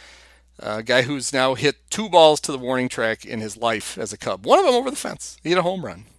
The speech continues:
a real live big league home run. Congratulations, Nick. I'm so proud. But there were people like, "Well, you know, it's, it sucks because, you know, they could have showcased him and traded him." <laughs> Who the fuck are you gonna trade Nick Madrigal to?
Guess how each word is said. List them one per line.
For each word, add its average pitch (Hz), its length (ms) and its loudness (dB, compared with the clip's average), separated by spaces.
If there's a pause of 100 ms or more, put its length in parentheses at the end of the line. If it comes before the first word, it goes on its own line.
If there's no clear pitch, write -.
(120)
a - 80 -12
real 165 300 2
live 131 420 0
big 135 160 -2
league 127 220 -4
home 107 260 -8
run. 78 260 -16
Congratulations, 92 840 -10
Nick. - 340 -20 (180)
I'm - 100 -20
so - 180 -12
proud. - 320 -20 (1300)
But - 80 -12
there 170 80 6
were 165 40 4
people 160 240 0
like, 135 220 0
"Well, 160 180 0 (120)
you 156 160 -2
know, 185 180 2
it's, - 240 -10
it - 160 -10
sucks - 320 -2
because, 127 420 -6
you 127 60 -8
know, 123 60 -4
they 127 40 -6
could 165 120 -4
have 120 60 -8
showcased 151 600 -4
him 98 80 -8
and 90 100 -14
traded 135 480 -10 (540)
him." 131 140 -6 (1500)
<laughs> - 1300 -18
Who 349 200 4
the 262 100 4
fuck - 340 0
are 156 40 -4
you 131 100 -4
gonna 123 160 -2
trade 113 280 -6
Nick 117 180 -8
Madrigal 98 460 -8
to? - 220 -20